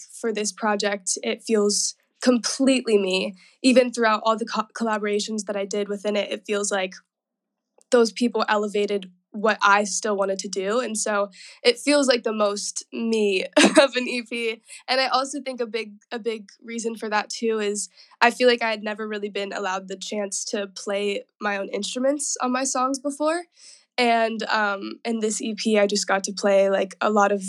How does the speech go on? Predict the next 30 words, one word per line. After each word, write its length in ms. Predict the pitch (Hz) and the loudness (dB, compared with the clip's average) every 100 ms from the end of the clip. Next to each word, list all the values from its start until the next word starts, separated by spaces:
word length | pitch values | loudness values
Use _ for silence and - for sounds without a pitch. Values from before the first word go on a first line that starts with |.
| 202 | -4
a 60 | 214 | 0
lot 160 | 202 | 0
of 80 | 208 | 0
the 80 | 202 | -2
instruments 400 | 208 202 208 202 | -4 -2 -4 -2
on, 180 | 202 202 | -2 -2
on 340 | - - 208 | -6 -4 -2
every 220 | 196 214 | 0 0
single 260 | 202 208 202 | 0 0 0
song. 340 | 196 196 196 | 2 2 2
And 100 | 196 | -2
so 140 | 208 202 | 2 2
it 220 | - - | 2 4
felt 200 | 214 208 | 4 4
really 380 | 214 202 202 202 _ _ _ _ | 0 -2 -2 -4 _ _ _ _
good 200 | 254 233 208 | 2 4 2
to 100 | 240 | -4
play 280 | - 208 | 0 0
a 60 | 202 | 2
big 320 | 202 196 190 | 0 -4 -6
part 260 | - 196 - | -4 -4 -4
in 140 | 196 | -6
that, 300 | 196 185 - _ | -6 -6 -8 _
in 120 | 240 220 | -6 -2
that 160 | 202 | -2
as 120 | 208 | -2
well, 160 | 208 202 | 0 0
because 280 | 202 247 233 | 0 -2 0
that's 200 | 277 - | 0 0
such, 360 | 240 214 - | -2 -4 -8